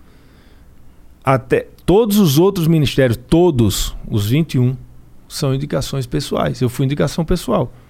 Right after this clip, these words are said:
Eu tô saindo do P S D. Vou pro P P. Por quê? Porque Kassab vai ter um candidato próprio. E eu não vou ficar ministro num partido que não vai apoiar o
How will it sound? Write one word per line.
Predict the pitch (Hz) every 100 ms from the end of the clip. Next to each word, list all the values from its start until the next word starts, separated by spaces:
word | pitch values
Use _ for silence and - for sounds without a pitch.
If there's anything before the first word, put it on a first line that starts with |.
| -
Eu | 143
tô | 123 165
saindo | - 180 156 208
do | 208
P | 127 127
S | 107 -
D. | 104 110 - - - - - - -
Vou | - 110
pro | 123 127
P | 131
P. | 113 113
Por | 110 147
quê? | -
Porque | 107 - 120
Kassab | 135 123 147 147
vai | 147
ter | 147
um |
candidato | 143 151 143 147 -
próprio. | 143 120 101 - - - - - - - - -
E | 311 135
eu | 120 151 - - -
não | - 135
vou | 110 123
ficar | 123 123 117 110
ministro | 127 127 123 131 - - - -
num | 139 127
partido | 135 123 - 143 160
que | -
não | 190 185
vai | 175
apoiar | 170 175 165
o | 180 - -